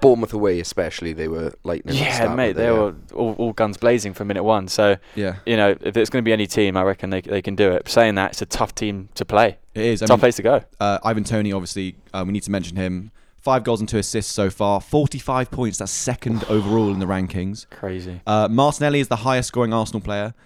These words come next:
Speaker 3: uh, with three goals, one assist, and he gets those clean sheet points. He's on thirty-six points.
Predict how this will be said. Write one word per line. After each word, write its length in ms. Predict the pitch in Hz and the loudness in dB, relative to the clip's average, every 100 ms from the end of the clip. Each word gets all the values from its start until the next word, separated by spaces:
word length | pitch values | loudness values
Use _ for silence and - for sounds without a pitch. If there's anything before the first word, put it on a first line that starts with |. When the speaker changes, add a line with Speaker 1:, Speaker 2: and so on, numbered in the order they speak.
| _ _ - | _ _ -6
Speaker 3:
uh, 140 | 101 101 | -2 -2
with 120 | 104 | -2
three 240 | 139 143 | 0 0
goals, 260 | 135 123 117 | 2 0 0
one 120 | 113 | -2
assist, 440 | 104 113 98 - - | -2 -4 -4 -10 -6
and 180 | 104 101 | -4 -2
he 60 | |
gets 160 | 101 - | -4 -6
those 120 | 95 | -8
clean 220 | - 107 | -4 -2
sheet 260 | 98 110 104 | -2 -4 -6
points. 280 | 113 107 - | -6 -6 -6
He's 60 | |
on 100 | 95 | -8
thirty-six 360 | 82 104 92 95 | -2 -2 -2 -6
points. 440 | - 98 95 - | -2 -2 -2 -8